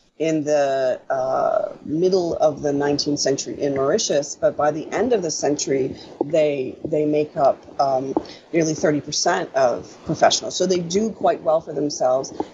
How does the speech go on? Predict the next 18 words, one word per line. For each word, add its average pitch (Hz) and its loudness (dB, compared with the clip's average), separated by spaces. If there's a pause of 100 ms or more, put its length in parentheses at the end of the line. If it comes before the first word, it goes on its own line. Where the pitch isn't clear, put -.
And 180 4
because 226 2
they 180 0
can 170 0
stay 202 0
and 165 -4
settle, 220 -2 (760)
they 202 4
can 214 0
develop 185 0
a - -12 (100)
political 175 0
voice, 147 0
even 208 2
if 185 0
they're 170 0
not 160 0
given 160 0